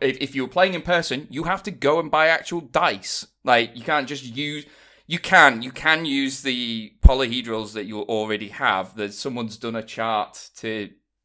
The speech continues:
go, "Okay, one means this, two means that." That adds a huge headache into figuring things out.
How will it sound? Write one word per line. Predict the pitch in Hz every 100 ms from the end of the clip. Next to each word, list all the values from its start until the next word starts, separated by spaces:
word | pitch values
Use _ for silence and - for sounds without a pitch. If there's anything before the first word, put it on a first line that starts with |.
| _ -
go, | 110 104 -
"Okay, | 110 - 104 107
one | 104 107 107 104
means | 104 104 98 -
this, | 104 -
two | - 107 104
means | 101 101 95
that." | 104 101 - _ _ _ _ _ _ _ _ _ _ -
That | 110 147 147
adds | 127 123 113
a | 120
huge | 110 - 131 123 113 -
headache | 107 104 101 -
into | 104 120
figuring | - 120 110 104 101
things | - 101 95
out. | 95 85